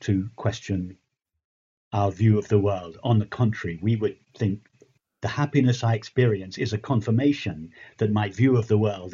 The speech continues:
is correct. We would never question anything. And that's why so many people are first open to the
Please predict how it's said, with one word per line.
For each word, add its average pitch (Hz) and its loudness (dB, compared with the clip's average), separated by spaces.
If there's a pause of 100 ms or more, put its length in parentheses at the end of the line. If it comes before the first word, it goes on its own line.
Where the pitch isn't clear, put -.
is 110 -4
correct. 101 -4
We 107 2
would 110 2
never 123 0
question 92 -6
anything. 92 -2
And 92 -4
that's 123 -6
why 120 0 (540)
so - 0
many 139 -2
people 90 -4 (460)
are 104 0
first 131 -2 (100)
open 98 0 (180)
to 113 -2
the 107 -4